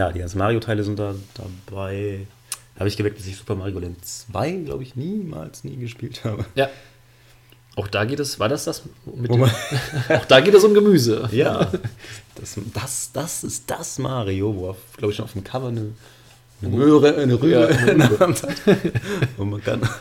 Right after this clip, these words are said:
Speaker 1: man zieht, man springt nicht auf Gegner, um sie zu töten, man zieht zum Beispiel Rüben aus dem Boden und <laughs> wirft auf die Gegner. Oder wirft Gegner auf Gegner.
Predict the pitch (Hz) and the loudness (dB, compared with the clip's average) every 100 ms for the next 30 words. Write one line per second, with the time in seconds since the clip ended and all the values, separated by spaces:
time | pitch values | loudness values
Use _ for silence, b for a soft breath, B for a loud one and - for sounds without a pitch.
0 | 110 104 104 - - 135 - 98 - 139 | -10 -10 -10 -8 -8 -8 -8 -8 -8 -8
1 | 135 147 - - 135 127 120 127 135 131 | -8 -8 -8 -8 -8 -8 -8 -8 -6 -4
2 | 117 110 123 - B B B B - - | -4 -4 -10 -16 B B B B -12 -6
3 | 110 - 104 117 156 113 107 98 92 107 | -6 -2 -2 0 0 -4 -6 -6 -6 -6
4 | 135 160 120 117 - 113 - 110 - 135 | -8 -10 -8 -4 -4 -4 -4 -4 -2 -2
5 | 101 98 - B B - 104 123 - - | -2 -6 -10 B B -4 0 2 2 0
6 | 113 104 196 - - | 0 -2 -6 -10 -14